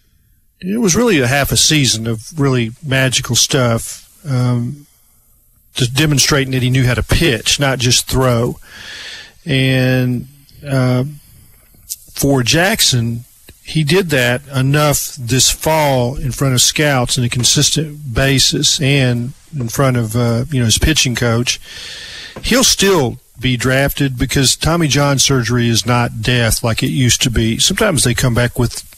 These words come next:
with more strength in their arm. So, but I guess what I'm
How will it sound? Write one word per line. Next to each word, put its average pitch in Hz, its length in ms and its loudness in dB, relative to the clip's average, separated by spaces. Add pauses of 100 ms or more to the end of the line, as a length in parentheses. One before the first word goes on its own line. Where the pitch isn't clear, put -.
(120)
with 123 200 0
more 123 320 2
strength - 440 -2
in 110 80 -2
their 110 160 0
arm. 107 320 0 (920)
So, 131 280 2
but 143 240 0 (320)
I 127 100 0
guess 196 320 2
what 147 140 2
I'm 123 220 -2